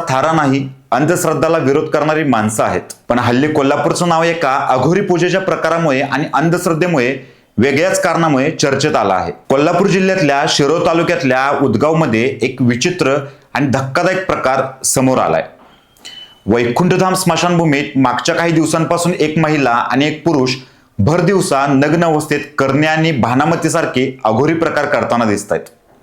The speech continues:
स्मशानात नग्न अवस्थेत फिरताना त्यांचे हे सगळं कृत्य तिथल्या सीसीटीव्ही कॅमेऱ्यामध्ये स्पष्टपणे कैद झालं आहे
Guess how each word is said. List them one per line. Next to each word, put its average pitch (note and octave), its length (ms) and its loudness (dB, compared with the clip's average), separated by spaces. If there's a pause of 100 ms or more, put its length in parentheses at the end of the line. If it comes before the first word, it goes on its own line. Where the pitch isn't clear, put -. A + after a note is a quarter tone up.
(720)
स्मशानात F#3 580 0
नग्न F3+ 260 2
अवस्थेत F3+ 320 0 (100)
फिरताना D#3+ 440 0
त्यांचे C3+ 400 -2
हे D3 160 0
सगळं E3+ 300 0
कृत्य D3+ 440 -2 (400)
तिथल्या C#3 240 0
सीसीटीव्ही E3 580 0
कॅमेऱ्यामध्ये D3+ 500 0
स्पष्टपणे E3+ 640 -2
कैद B2+ 260 0
झालं G#2+ 260 2
आहे E2+ 180 0